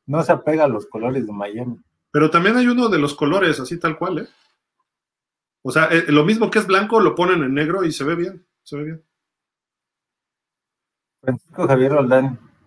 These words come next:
Speaker 1: ese casco se vería mejor con el primer logo del delfín. Yo creo
Speaker 2: Pongo
Speaker 1: que
Speaker 2: el
Speaker 1: el
Speaker 2: verde marina, ¿no? Que pusimos.
Speaker 1: Ajá.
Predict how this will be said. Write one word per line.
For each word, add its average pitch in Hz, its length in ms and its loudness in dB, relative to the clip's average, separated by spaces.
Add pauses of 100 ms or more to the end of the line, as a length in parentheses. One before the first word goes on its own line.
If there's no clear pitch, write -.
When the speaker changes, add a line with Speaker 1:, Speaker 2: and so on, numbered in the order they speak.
Speaker 1:
ese 160 260 2
casco 165 260 0
se 151 100 -2
vería 131 240 2
mejor 151 300 0
con 156 160 2
el 120 100 2
primer 135 380 0
logo 143 300 2
del 107 180 -4
delfín. 120 460 -6 (420)
Yo 135 220 2
creo 156 140 6
Speaker 2:
Pongo 165 140 2
Speaker 1:
que 151 60 2
Speaker 2:
el 143 80 0
Speaker 1:
el 131 100 0
Speaker 2:
verde 139 480 2
marina, 131 320 0
¿no? 123 140 -4
Que - 120 -10
pusimos. 123 440 -8
Speaker 1:
Ajá. 131 500 -4